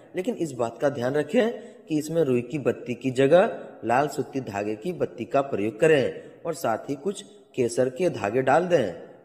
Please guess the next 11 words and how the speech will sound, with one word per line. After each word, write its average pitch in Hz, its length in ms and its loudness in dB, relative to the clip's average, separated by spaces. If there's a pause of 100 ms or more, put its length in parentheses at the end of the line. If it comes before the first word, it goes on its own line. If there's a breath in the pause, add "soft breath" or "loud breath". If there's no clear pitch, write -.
(100)
माना 107 200 -2
जाता 127 260 0
है 190 240 2 (360)
कि 190 120 0
इसमें 180 560 0 (220)
माँ 123 140 -2
लक्ष्मी 127 360 -2
की 151 140 -8
कृपा 127 300 0
होती 156 340 2
है 196 180 4